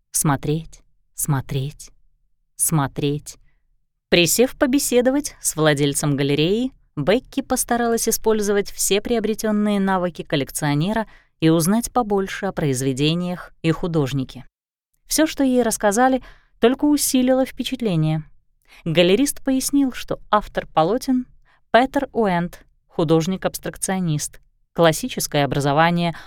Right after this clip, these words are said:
возраст — пятьдесят лет, из Цюриха.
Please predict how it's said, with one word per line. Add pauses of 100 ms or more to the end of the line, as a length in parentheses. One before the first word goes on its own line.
(120)
возраст — (120)
пятьдесят
лет, (240)
из
Цюриха.